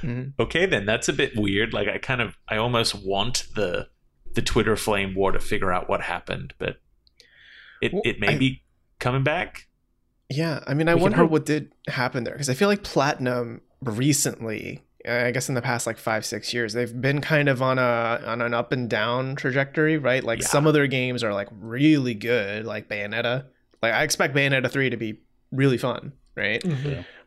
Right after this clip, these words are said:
Speaker 1: But then they come out with stuff like Babylon's Fall.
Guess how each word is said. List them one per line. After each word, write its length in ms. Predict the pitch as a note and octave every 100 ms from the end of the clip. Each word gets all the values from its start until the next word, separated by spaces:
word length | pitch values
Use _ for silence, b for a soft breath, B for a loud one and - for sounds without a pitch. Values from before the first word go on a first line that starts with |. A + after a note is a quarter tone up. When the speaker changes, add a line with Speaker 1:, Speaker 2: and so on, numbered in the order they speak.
| -
Speaker 1:
But 160 | B2+ A#2+
then 380 | C3+ B2+ B2+ B2+
they 140 | B2+
come 200 | C3 C#3
out 160 | B2+ B2+
with 140 | B2+
stuff 400 | - B2 A#2 -
like 340 | A2+ A2+ A2+ - - - _ _ _ _ _ - - B B B B B B B B B _ -
Babylon's 460 | A#2 A#2 B2+ B2+ -
Fall. 440 | B2 A#2+ C3+ D3+